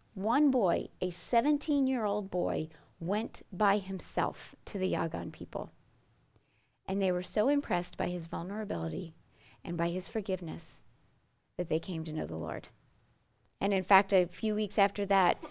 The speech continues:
a ship was sinking off the coast, and they risked their lives to save that ship instead of pillage it as they would have formerly done, because they loved the Lord.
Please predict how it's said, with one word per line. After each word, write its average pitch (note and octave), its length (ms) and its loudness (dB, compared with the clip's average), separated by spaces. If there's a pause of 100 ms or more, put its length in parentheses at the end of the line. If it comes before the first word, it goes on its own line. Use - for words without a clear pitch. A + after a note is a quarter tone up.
(140)
a E3+ 120 2
ship A#3 320 2
was F#3+ 100 2
sinking A3 420 0
off F3+ 240 0
the F3 80 -2
coast, F3+ 560 0 (380)
and F#3 100 2
they G#3 120 4
risked G#3+ 280 2
their A3 160 2
lives G3+ 460 0
to F#3 140 -6
save F3+ 300 -2
that E3+ 180 0
ship - 320 -4
instead E3+ 340 -4
of E3 100 -6
pillage F#3+ 380 -4
it D#3+ 80 -2
as D#3+ 160 -4
they E3 100 0
would D#3+ 160 -4
have D#3+ 100 -6
formerly E3 440 -6
done, - 320 -8 (1900)
because F#3 260 -4
they F3 160 2
loved F3 400 -4
the D#3+ 80 -8
Lord. D3+ 380 -6